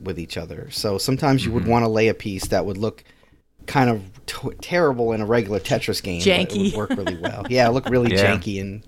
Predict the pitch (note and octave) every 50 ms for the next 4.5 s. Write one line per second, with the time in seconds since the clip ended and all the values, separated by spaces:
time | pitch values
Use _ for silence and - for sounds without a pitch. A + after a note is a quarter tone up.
0 | - - G2+ G2 F#2+ F#2 - - - - _ _ _ _ _ - - _ _ _
1 | _ _ _ _ _ - - - - G#2 G#2 A2+ A2 _ _ _ _ _ _ _
2 | _ _ - F3 F#3+ F#3 F#3 F3+ B2+ C#3 D3+ D3+ D3 D#3+ F3 - - - - -
3 | C#3+ C#3+ C3+ B2+ A#2 - - B2 A#2+ A#2 - - G#2 F#2+ F#2 - - - D2+ B1
4 | - - - - - - - - - A2+